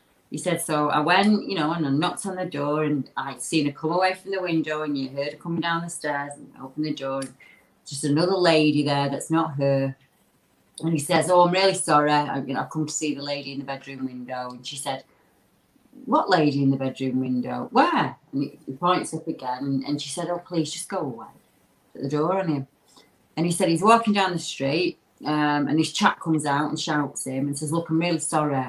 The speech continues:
Um, I, my wife didn't mean to be rude. It's just her mum died about two weeks ago, and that was her bedroom."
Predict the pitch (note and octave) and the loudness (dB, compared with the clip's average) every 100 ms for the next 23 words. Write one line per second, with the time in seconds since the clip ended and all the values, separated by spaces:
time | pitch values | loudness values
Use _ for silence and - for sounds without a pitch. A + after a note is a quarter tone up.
0 | - C3+ C3+ C3 C3+ B2 - - D3 - | -4 -2 0 0 0 -2 -10 -2 -2 0
1 | D3 - D#3+ D#3+ D3+ D#3+ E3 F3 F3 F3+ | -2 -2 2 2 4 6 6 2 -4 -4
2 | F#3+ - G3 E3 C#3 B2+ B2 _ _ _ | -6 -4 -2 0 -2 -4 -12 _ _ _
3 | - C#3+ E3+ E3 - D3 F3+ G3 E3+ - | -6 -4 -2 -2 0 2 4 4 0 -12
4 | - - - F3 D3+ E3+ F#3 - C#3 C3+ | -20 -20 -6 0 2 2 0 0 0 -2
5 | - D3+ C#3+ C#3 C3 D3 C#3+ C#3 C#3 C#3 | -4 -2 0 -2 -4 -4 0 0 0 -4
6 | C#3 - C3 C3+ C#3 D#3 D#3+ D#3+ | -8 -8 -6 -6 -6 -10 -12 -12